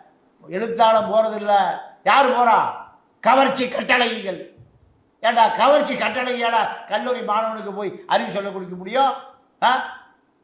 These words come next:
ஜாக்கெட்டு பூரா ஜன்னலா இருக்கு, நிலவு கதவு எல்லாம் எங்க இருக்கு? ஜாக்கெட்ல இருக்கு. ஆ? இவன் என்னத்த, அப்ப அந்த பெண்கள் பெத்த குழந்தைய கொன்னால அபிராமி கள்ளக்காதல்ல, ஆ? பெத்த கு-, பத்து மாசம் வயித்துல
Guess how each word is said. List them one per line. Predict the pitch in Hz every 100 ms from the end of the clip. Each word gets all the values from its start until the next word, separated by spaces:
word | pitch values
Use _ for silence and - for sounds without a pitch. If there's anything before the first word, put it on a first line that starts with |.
| _ _
ஜாக்கெட்டு | 165 247 247 233 220
பூரா | 262
ஜன்னலா | 214 180 214 226 208
இருக்கு, | 185 - - - _ _ _ _ _
நிலவு | - 202 247 233 220
கதவு | 185 214 240 220 202
எல்லாம் | 220 262 254
எங்க | 220 233
இருக்கு? | 180 156 - - _ _ _ 147
ஜாக்கெட்ல | 214 269 247 226
இருக்கு. | 202 180 - - _ _ _ _ _ -
ஆ? | 214 254 254 - - 220
இவன் | 262 247
என்னத்த, | 285 302 285 262 240 208 -
அப்ப | 214 233
அந்த | 226 180
பெண்கள் | 240 269 277 247 - - - _
பெத்த | 202 202 - 285
குழந்தைய | - 202 226 220 196
கொன்னால | 196 202
அபிராமி | 202 185 196 190 190 185 - _ _ _
கள்ளக்காதல்ல, | 185 214 185 180 165 160 151 143 - _ _ _ _ _ -
ஆ? | 240 254 - - - _
பெத்த | 214 233 - - 294
கு-, | 156 143
பத்து | 170 - 196
மாசம் | 175 214 196 165
வயித்துல | 170 175 165